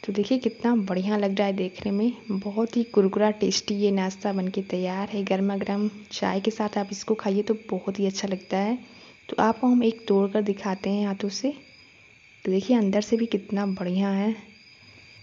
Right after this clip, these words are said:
तो एक बार आप इस सोयाबीन के नाश्ते को बनाकर खा लेंगे तो फिर हर बार आपका यही खाने का मन करेगा, बहुत ही अच्छा लगता है खाने में। तो देखिए इसका आवाज़ हम आपको सुना रहे कितना ये कुरकुरा बना है।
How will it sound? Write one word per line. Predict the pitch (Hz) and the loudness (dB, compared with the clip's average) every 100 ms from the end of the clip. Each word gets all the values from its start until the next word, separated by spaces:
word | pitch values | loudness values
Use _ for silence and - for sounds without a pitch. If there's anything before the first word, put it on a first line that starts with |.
| - - - | -20 -20 0
तो | - - | 2 4
एक | 226 247 | 4 4
बार | 262 247 | 4 4
आप | 233 - | 2 2
इस | 220 - | 0 0
सोयाबीन | 214 202 202 214 | 0 2 2 2
के | 220 | 2
नाश्ते | 214 190 196 208 | 2 2 0 0
को | 208 | 2
बनाकर | 196 190 202 196 | 2 2 0 -2
खा | 196 | -2
लेंगे | 190 196 202 | 2 2 2
तो | 202 208 | -2 -4
फिर | 226 220 | -2 0
हर | 208 196 | 0 -2
बार | 196 196 | 0 2
आपका | 196 196 196 | 0 -2 0
यही | 196 185 180 - 208 | 0 0 -4 -4 -4
खाने | - 202 | -2 0
का | 196 196 | 0 0
मन | 190 | 0
करेगा, | 190 196 190 190 - - | 0 0 -2 -4 -10 -10
बहुत | 185 - 196 196 | -10 -4 -4 0
ही | 208 | -2
अच्छा | 196 202 | 0 -2
लगता | 190 190 | -2 -2
है | 196 196 | -2 -2
खाने | 196 190 | 0 2
में। | 196 269 - - - - - - - - | 2 0 -4 -18 -20 -20 -20 -20 -20 -6
तो | 208 | 0
देखिए | 208 196 247 | 0 4 2
इसका | 247 226 | 2 0
आवाज़ | 202 202 208 | 2 2 2
हम | 208 | 0
आपको | 196 208 | 0 -4
सुना | 190 202 190 | -2 0 2
रहे | 208 | 0
कितना | 196 190 196 | -2 -2 -2
ये | 202 | -2
कुरकुरा | 202 190 175 185 196 | -2 -4 -2 2 2
बना | 180 180 190 | 2 -2 -2
है। | 190 190 | -2 -2